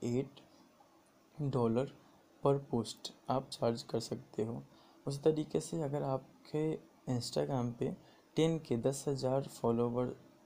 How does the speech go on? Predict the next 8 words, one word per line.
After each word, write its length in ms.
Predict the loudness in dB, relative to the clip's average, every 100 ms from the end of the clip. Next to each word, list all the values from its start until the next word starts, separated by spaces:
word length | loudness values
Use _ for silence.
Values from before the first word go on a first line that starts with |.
| -6
से 100 | -2
ज़्यादा 320 | 4 4 4 2
है, 220 | 2 -2
अगर 600 | -4 -18 -20 -20 -4 -4
पचास 480 | -2 -2 2 2 2
हज़ार 160 | -2
फॉलोवर 520 | -2 0 2 2 2 0
है, 280 | -2 -6